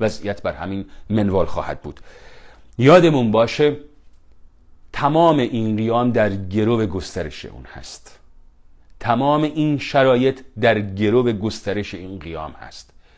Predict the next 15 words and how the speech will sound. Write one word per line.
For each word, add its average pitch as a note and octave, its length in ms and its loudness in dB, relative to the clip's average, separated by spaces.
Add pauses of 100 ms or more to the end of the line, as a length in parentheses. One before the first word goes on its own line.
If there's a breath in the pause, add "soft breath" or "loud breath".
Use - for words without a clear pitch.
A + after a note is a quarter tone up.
(300 soft breath)
قیام A2 300 0
رو G#2+ 100 0
گسترش F#2 580 -6
بدیم F#2 280 -6
به F2 60 -6
سر E2+ 200 -8
تا D#2+ 180 -12
سر D#2 260 -10
کشور. - 440 -18 (1160 soft breath)
از G#2 140 -8
هر C3+ 200 -4
گروه G#2+ 320 -2
سیاسی G2+ 480 -4
هستید، A#2 640 -6 (500 soft breath)
از F2 420 -8